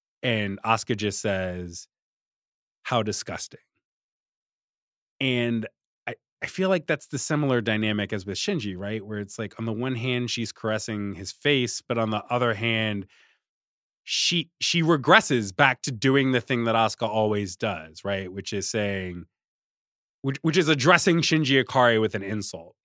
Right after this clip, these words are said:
And so you have these two people who, on the one hand, like, congratulations on the fact that Shinji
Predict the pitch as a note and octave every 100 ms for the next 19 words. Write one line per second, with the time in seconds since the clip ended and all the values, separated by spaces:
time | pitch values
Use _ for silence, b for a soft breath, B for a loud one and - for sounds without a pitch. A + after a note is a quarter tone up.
0 | - C#3 E3+ D#3+ A#2+ F3+ F3+ E3 - F#3
1 | D#3+ E3 C#3+ B2 C3+ B2+ C3 B3+ E3+ C#3+
2 | B2 C3+ C#3 B2 B2 b b b b -
3 | C#3+ F3+ G#3 E3 C#3+ D#3+ - B2+ A2+ G#2+
4 | G#2+ A#2 A2 C3 A#2+ A#2 G2+ - C3+ B2
5 | A#2+ A2+ G#2